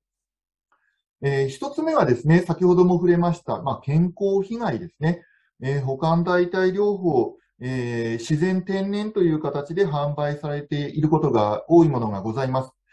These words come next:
そうするとですね、多くの方がこれは安全なんじゃないかというふうに思いがちかもしれませんが、えー、実はこの補完代替療法にも健康被害のリスクがあるんだということはぜひ知っておいてください。で、さらにもう一つ、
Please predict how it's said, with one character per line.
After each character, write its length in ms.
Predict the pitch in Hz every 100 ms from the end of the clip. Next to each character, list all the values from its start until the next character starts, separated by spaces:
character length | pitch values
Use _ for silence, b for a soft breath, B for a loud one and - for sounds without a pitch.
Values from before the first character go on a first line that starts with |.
| b b _
そ 100 | 220
う 40 | 226
す 60 |
る 100 | 254
と 140 | 233 156
で 100 | 127
す 100 | 156
ね、 160 | 165 170
多 200 | 247 262
く 60 |
の 140 | 202 170
方 200 | 151 143
が 280 | 120 - - _
こ 120 | 170
れ 40 |
は 160 | 175 -
安 220 | 131 214
全 180 | 254 302
な 100 | 349
ん 60 | 349
じ 80 | 190
ゃ 20 |
な 140 | 151
い 40 | 131
か 140 | 120
と 80 | 123
い 80 | 120
う 60 |
ふ 180 | 113 123
う 60 | 113
に 180 | 107 98
思 280 | 127 170
い 100 | 208
が 120 | 208 202
ち 340 | - 196 190
か 120 | 240
も 160 | 233 147
し 120 | -
れ 80 | 123
ま 160 | 127
せ 160 | 127 135
ん 120 | 98
が、 300 | 123 131 - b b b 131
え 280 | 131 127
ー、 60 | 127
実 200 | 156 -
は 60 | 233
こ 100 | 175
の 80 |
補 160 | 147 135
完 300 | 160 160 165
代 240 | 170 170
替 240 | 170 170 165
療 160 | 165
法 200 | 165 143
に 80 | 131
も 140 | 104 95
健 300 | 135 151 170
康 140 | 190
被 80 | 226
害 160 | 220 160
の 100 | 120
リ 160 | 240
ス 60 | -
ク 160 | 202
が 100 | 156
あ 60 | 135
る 100 | 143
ん 60 | 117
だ 100 | 104
と 120 | 113
い 60 |
う 60 | 110
こ 80 | 117
と 80 | 233
は 120 | 196
ぜ 120 | 123
ひ 140 | 110
知 140 | 95 -
っ 20 |
て 80 | 110
お 20 |
い 60 | 104
て 80 |
く 100 | -
だ 140 | 87 85
さ 100 | 156
い。 100 | 175 - _ b b b b b _
で、 200 | 139 139
さ 140 | 143 269
ら 100 | 285
に 200 | 147 -
も 220 | 135 208
う 20 | 254
一 200 | 311 294
つ、 320 | 196 123